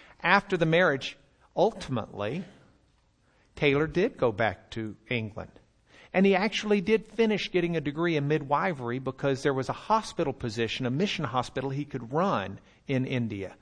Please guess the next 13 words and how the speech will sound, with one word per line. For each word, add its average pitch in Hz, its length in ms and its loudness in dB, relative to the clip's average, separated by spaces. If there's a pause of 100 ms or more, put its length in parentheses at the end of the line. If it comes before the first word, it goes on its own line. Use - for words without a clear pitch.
(180)
I 147 80 4
mean 127 160 2
in 120 100 0
China. 117 400 0
So 147 220 0
he 139 80 0
went 196 340 0
back 185 380 2
for 151 140 -2
good 151 420 0
purposes 135 680 -2
of 123 140 -8
usefulness, 123 680 -2